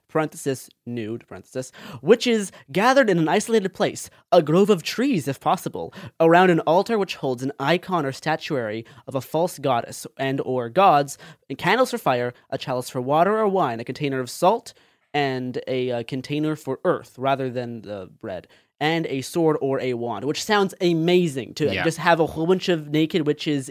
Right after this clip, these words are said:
Speaker 1: in the forest around a ritual altar fire. This
Speaker 2: Mm-hmm.
Speaker 1: sounds like the best, best time ever.
Speaker 2: It does sound like a good Saturday night.
Speaker 1: This does sound like a good
Speaker 2: Hell,
Speaker 1: Saturday night.
Speaker 2: maybe even a Friday.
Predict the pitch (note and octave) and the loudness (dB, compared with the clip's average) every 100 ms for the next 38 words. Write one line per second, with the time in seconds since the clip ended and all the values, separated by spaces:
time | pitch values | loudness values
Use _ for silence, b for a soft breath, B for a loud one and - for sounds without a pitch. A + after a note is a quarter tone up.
0 | - F#3+ G3+ F#3+ F#3 - C#3+ D#3+ G3+ - | 0 2 2 -2 -4 -4 0 2 0 -4
1 | - B B F#3 E3+ E3 F3+ G3 F3 D#3+ | -14 B B 4 6 6 6 6 4 4
2 | F3 - G#3 G3+ - D3+ D3+ F3 - D3+ | 0 0 2 2 2 -2 0 -4 2 2
3 | E3 G#3+ A3+ B B G3 A3+ - G#3 G3 | 4 4 2 B B 2 2 4 6 6
4 | F#3 F#3 F3 F3 C#3+ E3+ D3+ C3 D#3 D3 | 4 2 2 -2 -4 -2 -2 2 2 0
5 | - - _ - C#3+ F#3+ G#3 F#3+ - - | -8 -18 _ -12 0 4 4 2 -14 -8
6 | F3 D#3 C#3+ - B2+ A2 F2+ - B2 B2 | -2 -2 -2 -4 -6 -6 -14 -12 -2 0
7 | A2+ A2 G2 F2+ F2 E2+ D#2 F2 D#2 D2 | 2 0 -2 -6 -6 -6 -6 -6 -6 -8
8 | C#2 C#2+ D2 C#2+ C#3+ D3+ C#3+ C3 - A#2 | -10 -10 -10 -6 -2 -2 0 -2 -4 -8
9 | A#2+ A2 F#2+ - B2 D3 G2 G2 D#2+ D#2+ | -10 -12 -12 -6 -6 -6 -12 -14 -12 -12
10 | F#2 G2 A2 A2 B2 G2+ | -10 -12 -12 -12 -14 -16